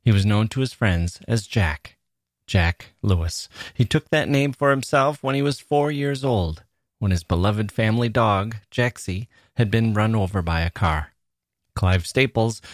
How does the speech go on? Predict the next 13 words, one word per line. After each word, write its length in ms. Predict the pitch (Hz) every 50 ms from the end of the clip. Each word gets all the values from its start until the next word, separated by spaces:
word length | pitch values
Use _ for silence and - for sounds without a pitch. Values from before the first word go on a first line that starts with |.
| - -
who 100 | - 160
didn't 240 | 156 185 175 165 160
love 140 | 165 156 147
his 120 | 156 139
own 220 | 151 147 143 135 127
name 260 | 123 123 127 131 139
all 160 | 127 120 120
that 220 | 117 123 - -
much 420 | 113 110 110 123 - - - - - -
anyway, 560 | 117 117 113 113 107 101 98 98 110 143 156 - _ _ _ _ _ _
responded 540 | 117 107 - - 123 123 127 131 139 135 -
to 100 | - 151
death 500 | 131 - 101 87 87 - - - -